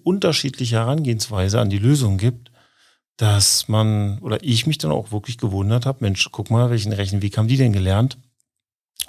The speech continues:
Das frischt auf und es zeigt eben, dass es für die meisten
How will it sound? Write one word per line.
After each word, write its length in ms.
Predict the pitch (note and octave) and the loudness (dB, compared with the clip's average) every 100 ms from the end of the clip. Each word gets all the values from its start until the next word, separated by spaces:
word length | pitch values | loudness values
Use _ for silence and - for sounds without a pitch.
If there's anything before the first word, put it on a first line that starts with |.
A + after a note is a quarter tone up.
| - | -2
Das 140 | A2 | 0
frischt 280 | - G#2+ - | 0 -4 -2
auf 240 | A#2 C#3 | 0 0
und 480 | - C3+ B2 A#2 A#2 - _ _ _ _ - | 0 4 6 6 2 -10 _ _ _ _ -10
es 160 | - | -6
zeigt 300 | - A2 A2+ | 0 0 0
eben, 220 | E3+ B2 | -2 0
dass 160 | A#2 A2 | 0 0
es 100 | A2 | -4
für 160 | - A2+ | -4 -4
die 80 | G2+ | 0
meisten 920 | A2+ D3 - - C#3 C#3 C#3 - | 2 2 0 0 2 2 0 -8